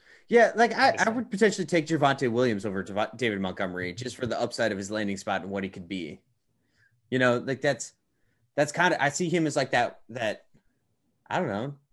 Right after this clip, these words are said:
Speaker 1: he, he's below that. I'll, I'll rather take the risk and the upside rather than the Bears starting running back.
Speaker 2: Yeah, I, I, and, and I, I, I'm,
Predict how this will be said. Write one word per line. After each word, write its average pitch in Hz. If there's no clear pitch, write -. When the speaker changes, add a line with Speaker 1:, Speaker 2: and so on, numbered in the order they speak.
Speaker 1:
he, 135
he's 131
below 139
that. 76
I'll, 117
I'll 117
rather 131
take 123
the 117
risk 123
and 117
the 113
upside 95
rather 104
than 104
the 101
Bears 98
starting 95
running 85
back. 64
Speaker 2:
Yeah, 117
I, 117
I, -
and, 185
and 190
I, 196
I, 170
I'm, 165